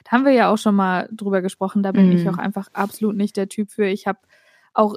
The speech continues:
Speaker 1: ich, ich hab nie geplant, wann ich irgendwie mal heirate oder ein Kind be-, oder mein erstes Kind bekomme. Ich hab ehrlich
Speaker 2: Nee.
Speaker 1: gesagt gedacht, dass es bei mir eher so Ende zwanzig, Anfang dreißig wird, dass es jetzt so Mitte zwanzig beides ist.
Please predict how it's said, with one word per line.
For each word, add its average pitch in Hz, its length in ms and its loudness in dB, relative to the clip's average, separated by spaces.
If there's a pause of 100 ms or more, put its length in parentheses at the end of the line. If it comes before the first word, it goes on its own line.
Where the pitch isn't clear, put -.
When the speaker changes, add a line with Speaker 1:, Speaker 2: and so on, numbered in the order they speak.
Speaker 1:
ich, - 280 -8
ich 285 300 -4 (100)
hab 226 260 -2
nie 233 340 4
geplant, 214 600 -2
wann 196 200 -2
ich 202 300 -6
irgendwie 208 240 0
mal 196 240 -2
heirate 208 640 0
oder 190 460 -2
ein 208 80 0
Kind 233 240 2
be-, 202 180 -2
oder 196 220 0
mein 170 140 -4
erstes 208 300 -4
Kind 233 220 2
bekomme. 190 460 -2
Ich 208 120 -6
hab 262 100 2 (540)
ehrlich 180 280 4
Speaker 2:
Nee. - 20 -4
Speaker 1:
gesagt 220 260 0
gedacht, 208 360 -2
dass 294 100 -2
es 302 140 -4
bei 269 180 0
mir 294 340 -2 (100)
eher 262 400 0
so 254 200 2
Ende 254 420 0
zwanzig, 285 520 0
Anfang 285 320 -2
dreißig 302 480 0
wird, 302 200 2
dass 226 180 0
es 220 200 -4
jetzt 214 240 -4
so 190 80 -6
Mitte 233 300 0
zwanzig 311 480 -2
beides 285 380 2
ist. 277 220 -2